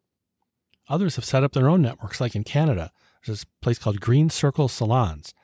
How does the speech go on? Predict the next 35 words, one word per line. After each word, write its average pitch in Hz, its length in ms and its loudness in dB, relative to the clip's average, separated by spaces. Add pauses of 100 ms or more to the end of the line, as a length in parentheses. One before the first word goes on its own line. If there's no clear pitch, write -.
(160)
They're 151 120 2
collecting 131 440 0
hair 147 200 2
clippings 107 380 -2
from 113 140 -4
sixteen 127 400 0
thousand 139 600 2 (240)
waste 135 420 -2
warriors. 82 600 -8 (380)
In 113 100 -8
France, 135 560 0 (320)
Coiffeurs 147 640 2 (320)
Juste 123 500 0 (460)
have 131 120 -2
collected 135 380 0
forty 156 300 0
tons 185 340 0
of 101 100 -2
hair 85 240 -10
from - 180 -10
thirty-two 165 580 2
hundred 107 300 0
salons 110 400 2
since - 280 0
two 196 160 0
thousand 175 340 2
fifteen. 190 540 0 (340)
They 127 60 -8
stuff - 420 -2
'em 180 100 2
into 160 200 4
booms 120 440 2
made 123 200 2
from 117 140 -2
pantyhose 113 760 2